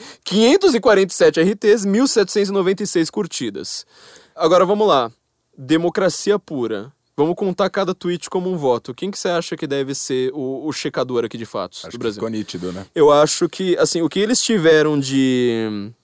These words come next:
Speaker 1: de curtidas foi só um pouquinho maior do que eu tive de R Ts. Então, você vê
Speaker 2: Uhum,
Speaker 1: que,
Speaker 2: uhum.
Speaker 1: é, e eu fiz uma enquete também. Eu fiz uma enquete no Twitter falando assim, "Olha, você é a favor de que as agências esquerdistas, não eleitas",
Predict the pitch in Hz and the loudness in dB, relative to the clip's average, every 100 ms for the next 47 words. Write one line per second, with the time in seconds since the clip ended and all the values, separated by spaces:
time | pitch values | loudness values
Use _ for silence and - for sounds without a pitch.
0 | _ _ _ _ _ - 139 156 262 196 | _ _ _ _ _ -8 -6 0 0 0
1 | - 202 202 107 95 - - - 160 143 | 0 -2 0 -2 -2 -4 -6 -6 -4 0
2 | 220 208 240 - 240 233 170 190 202 190 | 0 2 -2 0 -2 2 2 2 0 -4
3 | 196 180 190 202 - 107 - 80 101 110 | -4 -2 0 -2 -2 -6 -6 -12 -12 -10
4 | 147 117 - 160 127 117 110 120 147 151 | -8 -8 -6 -6 -4 -6 -4 -6 -6 -8
5 | - - 165 87 131 123 120 196 214 233 | -14 -20 -20 -12 -4 -4 0 4 4 2
6 | 196 202 208 156 123 120 - 185 151 101 | -2 -2 -2 0 0 0 -4 -6 -6 -8
7 | 104 110 117 139 113 107 127 127 139 127 | -10 -10 -10 -8 -8 -8 -10 -12 -12 -12
8 | 139 170 123 117 98 95 - - - - | -12 -12 -10 -10 -10 -10 -16 -20 -14 -8
9 | 147 180 - 240 269 208 170 120 117 156 | -2 0 2 2 2 2 -2 -2 0 0
10 | 113 117 113 143 135 139 131 120 135 147 | 0 -2 -2 0 0 -2 -4 -4 -4 -6
11 | 151 - 185 214 - 214 139 123 - 104 | -8 0 2 2 0 -2 -2 -8 -8 -10
12 | 113 185 175 113 82 - - | -6 -4 -2 -4 -6 -12 -14